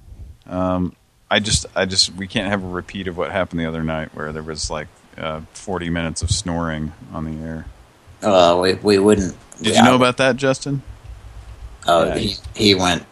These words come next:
Speaker 2: somewhere
Speaker 1: Oh.
Speaker 2: else.
Speaker 1: <laughs> I thought he'd get a kick out.
Speaker 2: He was escorted out by Officer Procat.
Speaker 1: Okay. All right, for making Pran Funkels.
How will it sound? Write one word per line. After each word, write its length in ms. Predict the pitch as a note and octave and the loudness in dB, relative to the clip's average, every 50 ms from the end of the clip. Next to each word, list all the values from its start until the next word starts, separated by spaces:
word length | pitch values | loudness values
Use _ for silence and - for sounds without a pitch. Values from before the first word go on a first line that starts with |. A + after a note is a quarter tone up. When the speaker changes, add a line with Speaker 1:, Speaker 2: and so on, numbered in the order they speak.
| - - | -6 -4
Speaker 2:
somewhere 480 | - - D#2+ F#2 F#2+ F#2 F2 C2 C2+ | -2 -2 0 0 2 2 2 2 2
Speaker 1:
Oh. 180 | C#2+ A#1 G1+ G1+ | 0 -2 -4 -6
Speaker 2:
else. 200 | - - - - - | -6 -6 -6 -6 -6
Speaker 1:
<laughs> 1200 | - - - - - - C#3+ - - - - - - - - - - - - - - - - - - | -12 -10 -10 -10 -8 -8 -10 -10 -10 -16 -18 -20 -20 -20 -20 -20 -20 -20 -20 -20 -20 -20 -20 -18 -18
I 60 | E2 | -16
thought 280 | D#2+ - - E2+ D#2+ | -12 -8 -8 -8 -6
he'd 140 | D#2+ E2 E2 | -8 -10 -12
get 120 | - C2 B1 | -14 -16 -16
a 40 | |
kick 160 | B1+ - - - - - | -16 -20 -20 -18 -8 -4
out. 60 | A2 | -2
Speaker 2:
He 60 | G2+ | 2
was 160 | G2+ G2+ F#2+ G2 | 2 4 4 6
escorted 580 | F2+ F#2+ F#2 - - - F#2+ E2+ E2+ F2 E2+ D#2+ | 6 8 8 6 6 4 4 6 6 6 6 6
out 320 | D#2 D#2 D#2+ D#2+ D2 - - | 6 6 6 6 4 4 4
by 160 | D#2+ D#2 D#2+ | 2 4 4
Officer 540 | D2 D2+ D#2 D#2 - - - - - - - | 4 4 2 0 -2 0 0 0 0 0 -4
Procat. 1000 | - - - G2 E2+ C#2+ - - - G1+ G1+ G1+ - - - - - - - - - - - - _ _ _ - _ _ _ _ _ - - - - - - - - - _ _ _ - - | -8 -2 0 2 2 2 0 0 2 4 4 4 2 0 -4 -8 -10 -10 -10 -12 -14 -18 -20 -20 _ _ _ -20 _ _ _ _ _ -20 -20 -20 -20 -20 -20 -20 -20 -20 _ _ _ -18 -16
Speaker 1:
Okay. 60 | - - - - - - - - - G2 - - - _ _ - - - - - - - - - - - - - - - - _ _ _ _ _ _ _ - - - - | -14 -14 -14 -16 -18 -18 -14 -14 -14 -14 -14 -20 -20 _ _ -20 -20 -20 -20 -20 -20 -20 -20 -20 -20 -20 -20 -20 -20 -20 -20 _ _ _ _ _ _ _ -20 -20 -6 0
All 80 | A#2 A#2+ A#2 A2 | 4 6 6 6
right, 300 | G#2+ G2 F#2+ F#2 - - - - - - - - - - - | 6 4 4 2 -2 -4 -4 -4 -4 -4 -2 2 4 4 4
for 140 | - G#2 G2 | 4 0 -2
making 340 | G2 G2+ G2 - G2+ F#2 | -2 -2 -4 -6 -8 -8
Pran 320 | F2+ - A2 G2+ G2+ G2+ F#2+ | -8 -8 -8 -6 -6 -6 -6
Funkels. 600 | - G#2 G#2 G#2+ G#2+ G2+ G2+ G#2 - - - | -6 -6 -6 -6 -6 -8 -8 -8 -10 -10 -12